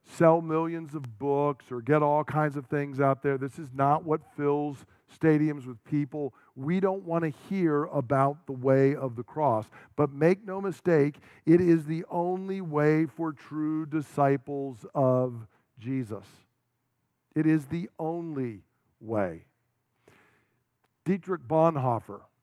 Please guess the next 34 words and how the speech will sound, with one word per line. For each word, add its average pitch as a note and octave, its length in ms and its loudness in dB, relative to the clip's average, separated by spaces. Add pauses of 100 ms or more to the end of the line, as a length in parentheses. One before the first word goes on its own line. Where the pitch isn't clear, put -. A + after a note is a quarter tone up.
(500)
who C#3 140 -4
embraced D3 460 2
the D#3 60 -10
way C#3+ 200 2
of C3+ 140 -2
the B2 60 -10
cross, C3 500 0 (720)
stood D#3 280 -4
against D#3 420 0
the D3+ 100 -4
Nazis, B2 680 -2 (760)
and B2+ 200 -8
was C3 140 -6
then C#3 180 -4
martyred C3 720 -2
days C#3 540 2
before B2+ 420 -6
World B2 340 -6
War B2 160 -6
Two B2+ 260 -8
ended, A#2 300 -4
said A#2+ 300 -4
this. A#2+ 280 0 (140)
This G#2+ 160 -14
is A2+ 120 -12
in A#2+ 100 -10
his A#2 100 -14
book, A#2 240 -12
The A#2 80 -16
Cost A#2+ 360 -4
of A#2+ 60 -10
Discipleship. G#2+ 720 -10 (580)
"The D#3 140 -4
cross D#3+ 760 2